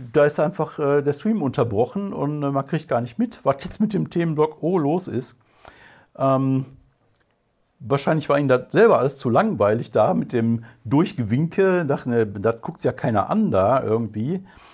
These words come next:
Ähm, und ihr habt ja gesehen, wie das bei N gelaufen ist. Die haben innerhalb praktisch von Sekunden, haben die den ganzen Block N, äh, bei N waren es, glaub ich, nur fünf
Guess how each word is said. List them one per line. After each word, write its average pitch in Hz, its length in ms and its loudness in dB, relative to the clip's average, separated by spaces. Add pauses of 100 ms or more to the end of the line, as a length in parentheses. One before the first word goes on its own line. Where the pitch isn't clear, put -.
(300)
Ähm, 131 540 2 (800)
und 135 80 4
ihr 139 40 6
habt 151 140 0
ja 165 60 4
gesehen, 147 380 2
wie 143 60 2
das 143 200 4
bei 123 280 2
N 170 400 2
gelaufen 139 440 2
ist. 95 240 -6
Die 120 80 0
haben 151 120 -2
innerhalb 143 540 -2
praktisch - 280 -8
von 127 160 -2
Sekunden, 120 580 0
haben 143 120 0
die 135 100 0
den 131 100 2
ganzen 156 320 -2
Block 160 280 0
N, 196 260 0
äh, - 120 -8
bei 117 200 -2
N 139 160 -2
waren 120 140 2
es, 120 60 -8
glaub 113 160 -2
ich, 110 100 -12
nur 104 140 -4
fünf - 420 -4